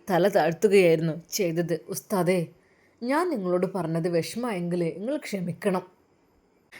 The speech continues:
"ഏയ്, വിഷമം അത്, ഉം,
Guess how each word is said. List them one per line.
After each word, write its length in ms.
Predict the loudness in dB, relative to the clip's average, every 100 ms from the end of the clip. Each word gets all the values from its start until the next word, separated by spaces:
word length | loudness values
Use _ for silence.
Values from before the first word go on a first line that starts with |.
| -20 -20 -20 -20 -20 -20 _ _ _ -20 -6
"ഏയ്, 320 | 0 4 4 2 -4 -2
വിഷമം 540 | -2 0 2 4 4 2 -10 -20 -10 0
അത്, 280 | 0 2 0 0 -10 -20 -20 -20 -20 -20 -20 _ -20 -10 -8 -8 -14 -18 -20 -20 -20 -20 -8
ഉം, 200 | -2 0